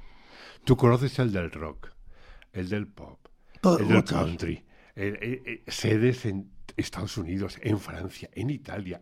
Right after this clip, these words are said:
Speaker 1: en el Reino Unido. Este país, somos tan envidiosos que no podemos tener un Salón de la Fama de la Música en Español. Anda que no hay mecenazgo, anda que no hay compañías que podían patrocinarlo, anda que no podía haber sedes.
Speaker 2: Pues
Speaker 1: Rafa,
Speaker 2: mira.
Speaker 1: ¿tú no crees que eso sería algo,
Speaker 2: No,
Speaker 1: eso es algo
Speaker 2: no, no.
Speaker 1: justo?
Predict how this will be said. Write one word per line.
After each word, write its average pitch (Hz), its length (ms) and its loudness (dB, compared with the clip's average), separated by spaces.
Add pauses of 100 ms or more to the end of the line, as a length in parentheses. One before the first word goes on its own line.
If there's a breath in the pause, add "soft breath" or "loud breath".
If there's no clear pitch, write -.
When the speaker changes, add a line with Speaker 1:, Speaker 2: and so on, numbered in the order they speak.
Speaker 1:
en 110 140 0
el 120 60 2
Reino 127 280 0
Unido. 107 320 2 (880 loud breath)
Este - 240 -8
país, 127 420 -4 (140)
somos 131 300 -4
tan 156 140 0
envidiosos 139 500 -2
que 127 80 -2
no 127 100 0
podemos 131 340 -2
tener 117 300 -2
un 117 80 -4
Salón 113 280 -4
de 117 100 -2
la 95 100 -4
Fama 123 240 -4
de 117 100 -2
la 95 120 -2
Música 123 300 -6
en 113 60 0
Español. 107 500 -2 (280 loud breath)
Anda 160 240 0
que 175 100 -6
no 127 40 -2
hay 135 60 2
mecenazgo, 120 680 -4 (180 soft breath)
anda 160 220 -2
que 143 100 -4
no 131 60 -2
hay 151 60 0
compañías 147 680 0
que 147 80 0
podían 120 320 -2
patrocinarlo, 135 800 -2 (200 loud breath)
anda 175 260 4
que 160 100 -2
no 135 120 -2
podía 151 200 -2
haber 156 180 0
sedes. 135 520 -4 (600 soft breath)
Speaker 2:
Pues 165 160 2
Speaker 1:
Rafa, 165 60 6
Speaker 2:
mira. 143 140 6
Speaker 1:
¿tú 135 120 6
no 160 120 4
crees 151 200 -2
que 147 120 -2
eso 135 140 -2
sería 139 400 0
algo, 131 260 2
Speaker 2:
No, 147 440 4
Speaker 1:
eso 135 120 6
es 131 40 4
algo 147 200 6
Speaker 2:
no, 143 160 4
no. 120 60 0
Speaker 1:
justo? 113 320 -6